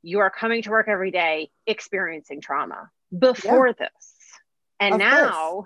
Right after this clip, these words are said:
Speaker 1: it is literally in everybody's face.
Speaker 2: Mm-hmm.
Speaker 1: So people are discovering racism for the first time, which is, to me, amazing that they're discovering it for the first time, but it's
Speaker 2: <laughs>
Speaker 1: also great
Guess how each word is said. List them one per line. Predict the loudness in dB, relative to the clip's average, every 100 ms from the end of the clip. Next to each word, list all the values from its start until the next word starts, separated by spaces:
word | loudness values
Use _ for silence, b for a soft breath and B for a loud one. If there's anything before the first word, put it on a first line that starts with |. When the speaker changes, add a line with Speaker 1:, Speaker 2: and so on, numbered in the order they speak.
| _ -2
Speaker 1:
it | -2
is | -2
literally | -6 -8 -4 -4 -4 -4 -8
in | -8
everybody's | -8 -8 -6 -8 -6
face. | -6 -6 -8 -14 -20 _ _ _ _ -4
Speaker 2:
Mm-hmm. | -4 -2 -6 -10 _
Speaker 1:
So | -4 2 2 2 -4
people | -10 -4 0 0 0 -2
are | 0 0 0 -6
discovering | -14 -8 0 0 0 -2 -2
racism | -4 -6 -8 -10 -10 -10
for | -10
the | -6
first | -6 -4
time, | -2 0
which | 0 2
is, | 2 0 -16 _ -2
to | 4
me, | 6 8 6 4 -2 _ -2
amazing | 2 4 4 2
that | 0 -2
they're | -2
discovering | -2 0 2 4 2
it | 0
for | -2
the | -2
first | -4 -2
time, | -4 -4 _
but | 2 2
it's | 4
Speaker 2:
<laughs> | 2 4
Speaker 1:
also | 2
great | -2 0 2 0